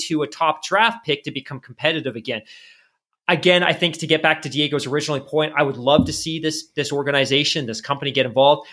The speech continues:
I don't know that they necessarily will. I believe they exited the nascar Xfinity Series a little while ago.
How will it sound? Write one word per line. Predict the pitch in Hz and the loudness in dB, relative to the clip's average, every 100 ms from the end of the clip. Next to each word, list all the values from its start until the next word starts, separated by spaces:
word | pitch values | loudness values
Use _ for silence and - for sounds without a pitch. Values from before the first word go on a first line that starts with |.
| - | -2
I | 170 | 2
don't | 190 208 | 2 2
know | 196 | 2
that | 180 180 | 2 2
they | 147 | 2
necessarily | 156 151 - 165 143 131 | 2 0 -2 -2 0 0
will. | 117 151 156 160 | 2 4 6 6
I | 139 | 2
believe | - 131 139 165 | 0 -4 -2 0
they | 160 143 135 | 2 2 2
exited | 135 135 143 147 139 - | 0 -2 -2 0 0 0
the | 131 127 117 | 0 0 2
nascar | 123 127 135 117 | 2 2 0 -2
Xfinity | - 135 135 131 | -2 -4 -4 -4
Series | 123 139 135 | -4 -4 -6
a | 127 | -6
little | 123 113 | -8 0
while | 123 127 | 2 2
ago. | 127 135 | 4 2